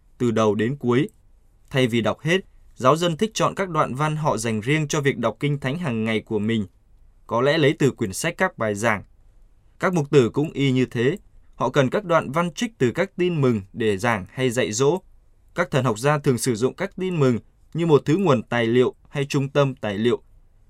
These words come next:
Sử dụng các đoạn văn từ các tài liệu ấy để chứng minh chân lý thần học này hay chân lý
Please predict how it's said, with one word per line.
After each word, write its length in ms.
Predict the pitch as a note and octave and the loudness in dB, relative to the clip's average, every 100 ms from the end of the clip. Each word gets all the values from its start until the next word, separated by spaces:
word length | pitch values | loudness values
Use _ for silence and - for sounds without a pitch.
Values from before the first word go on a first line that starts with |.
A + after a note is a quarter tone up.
| _ _ | _ _
Sử 180 | - B2+ | -2 0
dụng 140 | C3 | 2
các 160 | F3 F3+ | 0 0
đoạn 200 | D#3 A#2 | 0 2
văn 200 | D3+ D3 | 0 2
từ 140 | A#2 | -2
các 240 | D3 D#3 - | -2 -4 0
tài 160 | A#2 | 2
liệu 200 | A#2 A#2+ | 2 0
ấy 260 | - B2 F#3+ _ _ _ - | 0 -2 -2 _ _ _ -2
để 140 | B2 | 0
chứng 220 | - D#3 | 2 2
minh 140 | G3+ F3+ | 2 2
chân 260 | G3 F3+ D3 | 0 2 0
lý 160 | G3 - | 0 -2
thần 160 | C3 | -4
học 200 | B2+ A2 | -4 -4
này 300 | A#2+ A2+ G#2 - _ | -2 0 -2 -6 _
hay 180 | - C#3+ | 0 0
chân 240 | C#3 C#3 C3 | 2 0 2
lý 180 | C#3+ | 0